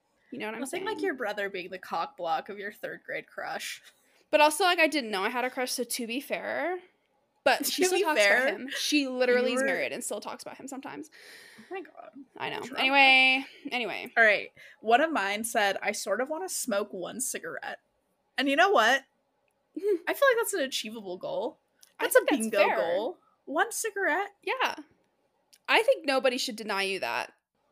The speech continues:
Speaker 2: Tequila drunk, one
Speaker 1: Yes.
Speaker 2: cigarette. Who can blame you?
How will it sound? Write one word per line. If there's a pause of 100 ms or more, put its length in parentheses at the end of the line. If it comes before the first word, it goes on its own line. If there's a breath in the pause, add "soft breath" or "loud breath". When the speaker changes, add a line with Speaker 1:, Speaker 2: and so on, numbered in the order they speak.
(140)
Speaker 2:
Tequila
drunk, (640)
one
Speaker 1:
Yes.
Speaker 2:
cigarette. (500)
Who
can
blame
you?